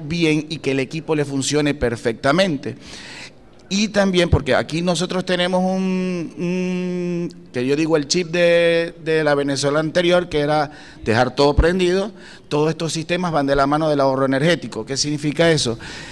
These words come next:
Que tenemos que, eh, optimizar la energía.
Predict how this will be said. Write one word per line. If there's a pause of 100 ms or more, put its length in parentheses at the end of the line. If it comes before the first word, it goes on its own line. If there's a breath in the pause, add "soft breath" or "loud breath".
(260 loud breath)
Que
tenemos
que, (320)
eh,
optimizar
la
energía.